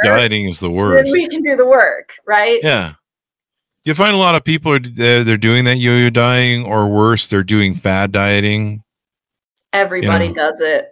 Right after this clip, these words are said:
Speaker 1: Does, do they really?
Speaker 2: <laughs>
Speaker 1: Yeah.
Speaker 2: Everybody does it. I mean,
Speaker 1: Yeah.
Speaker 2: honestly, so th-, this just blew my mind. There's a study that was done in, uh, the U K, and they were looking at essentially, like, how many diets does the average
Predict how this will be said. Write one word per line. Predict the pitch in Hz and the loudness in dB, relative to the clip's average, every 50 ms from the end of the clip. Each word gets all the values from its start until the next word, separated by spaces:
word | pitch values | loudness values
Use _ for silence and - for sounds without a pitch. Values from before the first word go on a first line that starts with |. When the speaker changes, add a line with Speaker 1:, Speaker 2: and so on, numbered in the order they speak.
| _ _ - | _ _ -4
Speaker 1:
Does, | 104 101 98 101 98 | -2 -2 0 -2 -4
do | 92 - 104 104 | -6 -6 -6 -4
they | 98 98 | -2 -2
really? | 92 92 92 92 92 - - - - | -2 -2 0 0 2 0 0 2 2
Speaker 2:
<laughs> | 320 302 311 - 330 269 - - 453 508 523 494 392 - | 0 0 0 -2 -6 -6 -6 -6 -4 -2 -2 -2 -4 -2
Speaker 1:
Yeah. | - - 302 | 0 2 2
Speaker 2:
Everybody | 294 269 262 247 226 220 220 214 214 208 | 2 2 0 -2 -2 -2 -4 -4 -4 -4
does | 208 202 196 190 185 | -4 -2 -4 -4 -4
it. | 196 190 170 143 - - - - - - - | -4 -4 -4 -6 -8 -14 -20 -20 -18 -8 -2
I | - 294 302 | 0 2 2
mean, | 302 302 302 285 269 254 240 233 - | 2 0 -2 0 -2 -2 -4 -8 -16
Speaker 1:
Yeah. | - - - - - | -18 -18 -18 -10 -2
Speaker 2:
honestly, | - 254 277 294 311 349 330 - 320 311 277 | 0 2 2 2 0 -4 -6 -8 -8 -8 -6
so | 294 - 277 269 262 247 233 - - - 214 208 | -2 0 2 4 4 4 4 2 -2 -6 -10 -10
th-, | 220 - - 220 | -10 -10 -10 -10
this | 214 339 392 381 - | -6 -4 -4 -4 -2
just | - 294 269 208 202 | -4 -4 -4 -2 -2
blew | 240 247 262 262 | 0 0 0 2
my | 247 233 226 220 | 2 2 0 0
mind. | 202 202 196 190 190 190 | 0 0 0 0 0 2
There's | 233 254 302 277 | 2 2 2 2
a | 285 277 | -2 -8
study | 277 - - 247 240 226 262 247 | -8 -4 0 2 2 2 2 0
that | 233 208 | -2 -2
was | 214 220 214 202 | -2 -4 -6 -6
done | - 214 214 208 208 208 208 202 190 - - | -2 0 0 2 0 0 -4 -6 -8 -8 -6
in, | 208 208 202 202 202 202 196 | -4 -4 -2 -2 -2 -2 0
uh, | 196 190 185 185 | 0 0 0 0
the | 180 196 196 185 | -2 -4 -6 -6
U | 214 208 196 | -8 -12 -12
K, | - - 208 196 185 147 123 107 98 113 - - | -8 -2 0 0 2 2 0 0 -2 -6 -6 -2
and | - 220 220 214 214 196 190 196 | 0 0 0 0 -2 -4 0 2
they | 247 269 | 2 2
were | 285 285 254 | 2 2 0
looking | 226 240 247 240 - 226 214 214 | 0 0 -2 -2 -4 -6 -4 -2
at | 202 196 190 - - | 0 0 0 0 -2
essentially, | 208 208 - 233 226 233 - 220 208 202 196 | -4 -4 -2 -2 -2 -2 -4 -6 -4 -4 0
like, | 190 196 202 196 - | 2 2 2 0 0
how | - 233 240 | 0 0 0
many | 247 254 262 269 254 - | 0 0 -2 -2 -2 -2
diets | - 196 196 202 208 202 190 185 - - | 0 2 2 2 4 4 2 0 0 -4
does | - 208 196 | -6 -6 -6
the | 185 196 185 - | -6 -6 -4 -2
average | 175 196 202 196 208 202 196 190 175 - - - | -2 -2 -2 -2 -4 -6 -6 -8 -10 -14 -14 -14